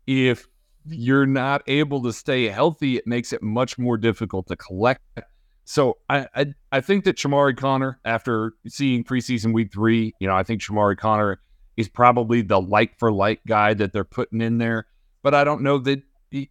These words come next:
you know, that he has the same coverage chops L-, L'Jarius Sneed has. Certainly doesn't have the same run support and blitzing ability, even though it's great. It's just, you know, L'Jarius Sneed is at a completely different level than most of the rest of the N F L. So there is going to be a hit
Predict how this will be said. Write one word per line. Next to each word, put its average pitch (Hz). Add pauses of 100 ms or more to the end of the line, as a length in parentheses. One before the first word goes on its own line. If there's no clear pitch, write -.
you 127
know, 120
that 120
he 117
has 127
the 117
same 113
coverage 90
chops -
L-, 110
L'Jarius 101
Sneed 127
has. 117 (240)
Certainly 120
doesn't 104
have 98
the 92
same 98
run 135
support -
and 95
blitzing 127
ability, 104
even 135
though 143
it's 117
great. 110
It's 98
just, - (140)
you 110
know, 95
L'Jarius 101
Sneed 117
is 98
at 95
a 87 (120)
completely 113
different 95
level 101
than 95
most 107
of 98
the 92
rest 95
of 95
the 98
N 95
F 87
L. 113 (320)
So -
there 180
is 180
going 156
to 135
be 131 (500)
a 104
hit 117